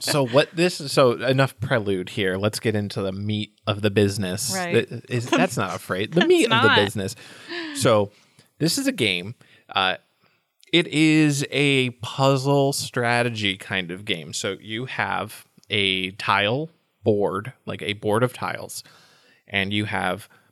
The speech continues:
Speaker 1: uh, I imagine them to be, like, woodcut, like, little chits, like Scrabble chits.
Speaker 2: And so just to be clear, uh, there is an episode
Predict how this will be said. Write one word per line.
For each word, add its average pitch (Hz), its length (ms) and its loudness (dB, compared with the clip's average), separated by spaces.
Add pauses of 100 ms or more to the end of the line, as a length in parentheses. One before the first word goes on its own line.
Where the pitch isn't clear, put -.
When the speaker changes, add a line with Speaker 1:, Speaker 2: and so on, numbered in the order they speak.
(340)
Speaker 1:
uh, 87 340 -2
I 113 120 -2
imagine 139 680 -2
them 120 520 -2
to 113 200 -2
be, 107 240 -4
like, 101 240 -4
woodcut, 107 680 -2
like, 107 140 -6
little 101 200 -8
chits, - 460 -6
like 90 180 -8
Scrabble 98 540 -6
chits. - 600 -6 (640)
Speaker 2:
And 208 240 -4
so 226 160 -4
just 220 200 -6
to 233 60 -8
be 220 100 -4
clear, 190 280 -2
uh, 180 160 0
there 175 160 -4
is 196 160 -6
an 202 80 -6
episode 175 420 -8